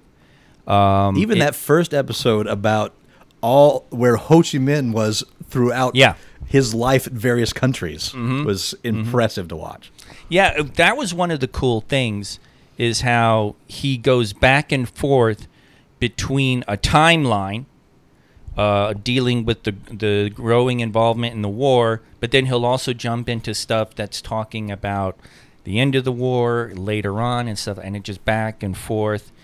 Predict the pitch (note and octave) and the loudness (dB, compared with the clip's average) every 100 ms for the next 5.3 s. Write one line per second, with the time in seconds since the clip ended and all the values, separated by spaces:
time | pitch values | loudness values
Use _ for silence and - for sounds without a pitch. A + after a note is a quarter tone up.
0 | - - - A2+ A#2+ B2 - G3 G#3 D#3 | -20 -20 -6 -2 0 -2 2 2 2 0
1 | C3 B2 - - G#3+ G#3+ E3+ E3+ E3 D3 | 0 -4 -8 -10 -8 -4 -2 -2 -2 -4
2 | B2 C#3+ D3 B2 G2+ F2+ - A#2 A#2 C3 | -2 0 0 0 -2 -6 -6 -6 -4 -6
3 | D3 - A2+ G2+ A2+ - G#2 A2 F#2+ E2 | -8 -8 -6 -4 -4 -4 -2 -2 -2 -6
4 | - _ _ - - - - - A2+ A2+ | -12 _ _ -20 -20 -20 -8 2 4 4
5 | G#2+ G#2 | 2 -2